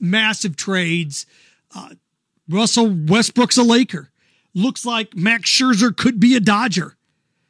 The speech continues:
The L A trade wins. Boo. The N B A. Why could you, Brooklyn, New York? Could you imagine Brooklyn and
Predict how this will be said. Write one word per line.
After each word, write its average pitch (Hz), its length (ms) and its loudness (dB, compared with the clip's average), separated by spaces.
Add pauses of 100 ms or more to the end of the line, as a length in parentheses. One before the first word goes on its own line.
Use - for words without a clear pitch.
(140)
The 202 160 4
L 240 160 2
A 254 140 0
trade 180 320 -4
wins. 143 500 -12 (760)
Boo. 185 180 -10 (1300)
The 190 160 -2
N 202 100 -2
B 190 220 -2
A. 165 140 -6 (140)
Why 349 360 -16 (100)
could - 260 -20
you, 392 140 -20 (220)
Brooklyn, 254 460 -8
New 226 100 2
York? 240 560 -6 (1000)
Could 254 140 -16
you 381 120 -12
imagine 311 520 -14
Brooklyn 330 400 -12
and 277 160 -12